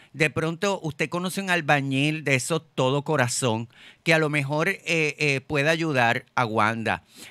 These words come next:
Eh, quizás a lo mejor usted conoce a alguien que de pronto hasta nos done el cemento,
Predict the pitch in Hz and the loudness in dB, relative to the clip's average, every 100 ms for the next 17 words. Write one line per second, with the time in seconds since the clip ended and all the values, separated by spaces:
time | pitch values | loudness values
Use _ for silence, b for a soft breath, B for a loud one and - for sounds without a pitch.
0 | B - 160 151 151 135 165 135 - 190 | B 0 0 0 -12 -16 -16 -14 -4 -4
1 | - 180 220 226 208 202 202 202 190 185 | 2 2 2 0 0 -2 -2 -2 0 0
2 | 196 202 196 170 180 196 196 185 160 151 | 0 2 2 4 2 0 0 0 2 2
3 | 160 165 190 196 180 151 123 151 185 202 | 2 0 0 2 -2 -2 0 0 0 -2
4 | 160 165 143 - 139 120 139 202 - 131 | 0 -2 -2 -2 0 0 0 -2 -4 -6